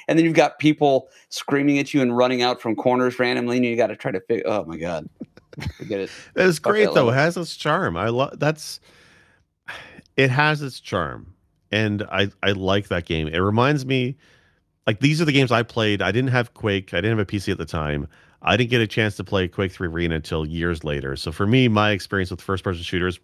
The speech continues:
Speaker 2: was Turok.
Speaker 1: Mm-hmm.
Speaker 2: And for as, as bad as the level design may have been, I, I think it has its charm.
Speaker 1: At the time, you don't realize it. I mean, you know, th-, do things age well? Do they not?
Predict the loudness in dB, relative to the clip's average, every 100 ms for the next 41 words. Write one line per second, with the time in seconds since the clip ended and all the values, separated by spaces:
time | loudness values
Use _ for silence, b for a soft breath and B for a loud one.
0 | 0 0 0 -4 -2 0 0 -2 -8 -20
1 | b b b b -10 -6 -4 -4 0 0
2 | 0 -2 -2 2 2 2 0 -4 -4 -4
3 | -4 -2 -2 -2 -2 -2 -2 -2 -2 -6
4 | -8 -8 -6 -6 -8 -8 -8 -10 -10 -20
5 | -14 -14 -14 -18 b b b b b _
6 | -18 _ -6 -2 0 2 4 4 0 -2
7 | 2 4 4 4 4 4 2 0 -4 2
8 | 2 2 2 2 2 -2 -10 -4 -2 2
9 | 4 4 2 2 2 0 4 4 4 0
10 | 0 2 2 2 0